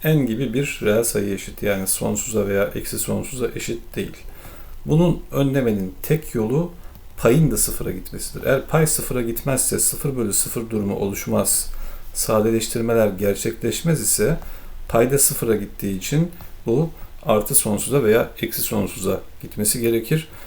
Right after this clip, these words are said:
Ancak n gibi bir reel sayıya gidiyor. Demek ki pay da sıfır olmalı. X yerine iki koyduğumda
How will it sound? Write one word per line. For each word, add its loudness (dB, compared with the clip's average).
Ancak 0
n 4
gibi 0
bir -2
reel 4
sayıya 0
gidiyor. 2
Demek 0
ki 0
pay 2
da 4
sıfır -2
olmalı. -4
X 4
yerine 6
iki 0
koyduğumda 2